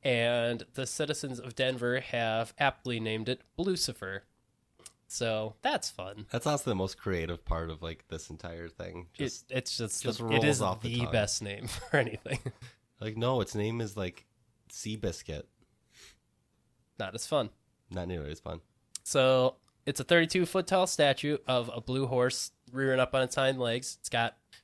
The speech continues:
Speaker 1: red eyes, as Marshall said, and the mane that kinda looks like snakes.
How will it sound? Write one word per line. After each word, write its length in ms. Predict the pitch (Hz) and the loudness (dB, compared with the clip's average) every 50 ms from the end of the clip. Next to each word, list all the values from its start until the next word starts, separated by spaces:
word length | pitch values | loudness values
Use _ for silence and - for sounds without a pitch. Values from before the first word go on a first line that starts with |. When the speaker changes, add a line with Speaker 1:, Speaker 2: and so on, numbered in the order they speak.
| _ - | _ 4
Speaker 1:
red 240 | 127 131 127 131 135 | 8 8 10 10 10
eyes, 300 | 120 117 113 113 117 123 | 8 6 6 4 2 0
as 120 | 120 - | -2 0
Marshall 320 | 120 117 110 107 - 117 | 2 2 2 2 0 -2
said, 360 | - - - 110 110 123 - - _ - | -4 -2 -2 -2 -2 -2 -4 -6 _ -4
and 420 | 123 123 120 117 117 120 113 110 - | -2 0 0 2 0 0 -2 -4 -6
the 100 | - 127 | -6 -4
mane 520 | 117 120 127 127 131 135 143 143 147 143 127 | 0 2 2 2 2 2 0 -2 -2 0 0
that 200 | 123 120 117 _ _ - | 2 0 0 _ _ -2
kinda 280 | - 147 147 160 160 | 2 2 4 4 2
looks 300 | 156 151 147 - - - | 2 0 0 -2 0 2
like 180 | 143 135 123 - | 2 2 2 2
snakes. 560 | - - 151 151 156 131 131 - - - | 0 2 2 2 2 2 0 -4 -8 -8